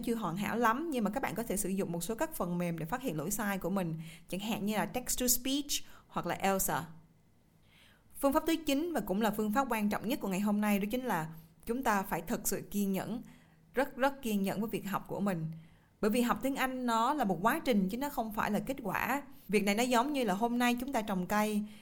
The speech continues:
thì một khoảng thời gian sau cây nó sẽ mọc ra trái. Học tiếng Anh cũng tương tự như vậy. Bây giờ chúng ta bỏ thời gian công sức thì chỉ còn khoảng tầm một năm đến hai năm thôi, các bạn sẽ thấy là mình đã hoàn toàn khác biệt rồi và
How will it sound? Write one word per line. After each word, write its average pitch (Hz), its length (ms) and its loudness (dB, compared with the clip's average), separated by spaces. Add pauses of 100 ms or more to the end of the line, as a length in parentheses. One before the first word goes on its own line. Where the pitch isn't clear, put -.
(160)
thì 175 540 2
một 180 180 -4
khoảng 277 220 0
thời 226 160 2
gian 214 220 2
sau 208 340 4
cây 208 260 2
nó 226 80 0
sẽ 226 120 -2
mọc 208 220 -4
ra 202 100 -4
trái. 208 400 -2 (300)
Học - 180 0
tiếng 302 100 -2
Anh 285 160 0
cũng 208 140 0
tương 240 180 2
tự 214 80 2
như 208 200 0
vậy. 208 260 0 (180)
Bây 226 140 2
giờ 214 200 6
chúng 240 160 -2
ta 240 120 0
bỏ 208 200 4
thời 202 240 0
gian 208 240 2
công 208 200 0
sức 311 220 -4 (300)
thì 220 100 -2
chỉ 294 140 0
còn 196 240 0
khoảng - 500 -4 (100)
tầm 190 160 2
một 185 180 0
năm 247 160 2
đến 269 120 0
hai 247 260 -2
năm 226 220 -2
thôi, 226 200 2
các 254 140 -2
bạn 214 120 0
sẽ 170 100 -4
thấy 202 260 -4
là 262 80 0
mình 180 200 0
đã 147 100 0
hoàn 185 300 -2
toàn 165 160 -2
khác 254 220 -2
biệt 190 220 2
rồi 160 260 -2 (340)
và 185 120 0